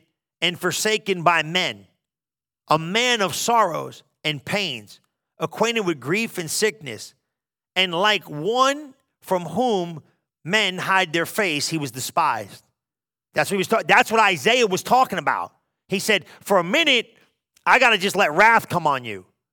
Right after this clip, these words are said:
And wait till we get in the New Testament. God said he put his wrath on Jesus. So let me ask you a question. So God put his mad on Jesus.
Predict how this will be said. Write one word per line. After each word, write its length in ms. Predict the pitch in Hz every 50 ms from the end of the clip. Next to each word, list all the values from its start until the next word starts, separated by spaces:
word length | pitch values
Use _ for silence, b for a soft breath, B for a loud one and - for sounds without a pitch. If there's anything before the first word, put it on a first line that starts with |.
| _ -
And 120 | 139 143
wait 200 | 165 247 302 -
till 100 | - 262
we 60 | 277 247
get 160 | 233 254 233
in 60 | 220
the 80 | 220 226
New 60 | 233
Testament. 500 | - - 269 277 - - 202 170 139 B B B B B B B 131
God 280 | 160 226 269 311 302
said 120 | - 240 220
he 80 | 220
put 180 | - - 233 240
his 100 | 208 160
wrath 340 | 185 233 240 254 254 - 247
on 180 | 247 247 240
Jesus. 640 | 190 151 262 330 359 311 165 147 104 92 - - _ _ _ _ _ _ _ _ _ _ _ _ _ _
So 120 | - - 269
let 160 | 277 294 302
me 120 | 330 320
ask 200 | 302 294 262 -
you 40 | -
a 20 |
question. 280 | - 262 240 - 175 113 B B B B B
So 140 | - 220 208
God 380 | 165 - 269 262 - 208 208 -
put 160 | 208 269 233
his 160 | 220 170 120
mad 400 | 180 196 240 254 254 240 233 220
on 200 | 208 196 190 175
Jesus. 560 | 147 127 233 254 233 185 143 139 120 101 -